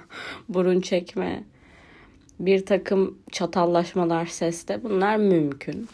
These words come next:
"İki aydır neredeydin?" diye sorarsanız hiçbir yerde değildim.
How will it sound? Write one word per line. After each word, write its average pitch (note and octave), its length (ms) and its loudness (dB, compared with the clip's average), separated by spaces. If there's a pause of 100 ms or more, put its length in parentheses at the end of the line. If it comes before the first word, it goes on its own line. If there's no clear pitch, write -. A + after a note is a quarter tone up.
(1000)
"İki G#3+ 260 0
aydır G3+ 280 2
neredeydin?" F3 720 2
diye D#3+ 140 -2
sorarsanız F3+ 760 -2
hiçbir - 300 -6
yerde E3+ 440 -2
değildim. D#3+ 500 -6